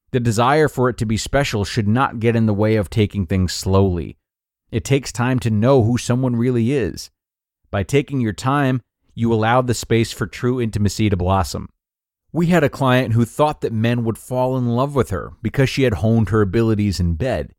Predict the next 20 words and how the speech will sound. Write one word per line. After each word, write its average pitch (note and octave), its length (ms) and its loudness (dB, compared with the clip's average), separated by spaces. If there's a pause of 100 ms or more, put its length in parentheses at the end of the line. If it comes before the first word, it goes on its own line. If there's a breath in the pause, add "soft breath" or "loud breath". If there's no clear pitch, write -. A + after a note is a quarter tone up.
(500)
So G#2+ 340 -2
she - 140 -4
would A#2+ 140 4
always B2 360 4
rush A#2+ 340 -2
to C3 80 0
be A#2 180 -2
intimate A#2 380 -2
early A#2+ 280 0
on. G#2 360 -6 (580)
She - 180 -4
would C#3 160 -2
get B2 140 4
emotionally A2+ 600 0
attached, F2+ 540 -4 (120)
and A2+ 260 -2
they C#3 100 0
never C#3 320 0
stuck C#3+ 280 -4
around. B2 500 -2